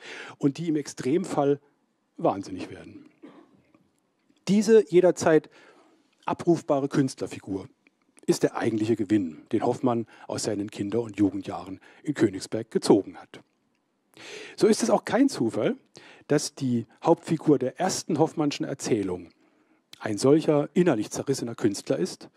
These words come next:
und natürlich, so möchte man fast sagen, ein Komponist. Und zwar nicht irgendeiner, sondern ein berühmter, der tatsächlich gelebt hat.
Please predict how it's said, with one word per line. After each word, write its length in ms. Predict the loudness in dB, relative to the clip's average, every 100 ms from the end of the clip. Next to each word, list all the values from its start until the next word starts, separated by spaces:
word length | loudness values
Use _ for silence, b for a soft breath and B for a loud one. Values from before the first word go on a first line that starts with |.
| B B B
und 180 | 0 0
natürlich, 480 | -2 4 4 4
so 100 | 0
möchte 240 | -2 -2 -4
man 160 | -8
fast 280 | -8 -8 -6
sagen, 360 | -6 -6 -8 -8
ein 160 | -10 -6
Komponist. 800 | -2 2 2 4 2 2 -12 -18 B B B
Und 160 | 0
zwar 200 | 2 0
nicht 260 | 0 -4 4
irgendeiner, 720 | 4 4 -6 -10 -6 -6 -6 B B B
sondern 280 | 0 0 0
ein 160 | 2
berühmter, 540 | 4 6 6 4 -6 -12 _ _ _ _ _
der 100 | -4
tatsächlich 560 | -4 -2 -2 -4 -8 0
gelebt 380 | 2 2 0 -8
hat. 200 | -16